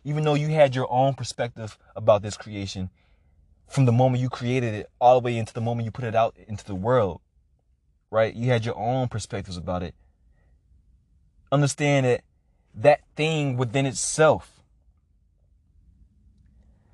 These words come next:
is completely outside of your perception. You understand? Like, your children, your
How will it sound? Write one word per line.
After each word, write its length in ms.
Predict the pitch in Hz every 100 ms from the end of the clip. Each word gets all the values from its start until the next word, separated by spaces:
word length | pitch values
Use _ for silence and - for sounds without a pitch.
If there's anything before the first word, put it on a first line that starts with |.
| _ - - - -
is 160 | 143
completely 580 | - 139 - 170 160 170 -
outside 960 | 160 - - - - 156 165 135 95 - - _ _ - - - - -
of 140 | 131 123
your 140 | 131
perception. 640 | 123 113 - 117 - - - - - - - - - - -
You 100 | 131
understand? 480 | 156 143 151 147 147
Like, 140 | 123
your 160 | 120 160
children, 600 | - - 180 180 185 196 - _ _
your 260 | 123 156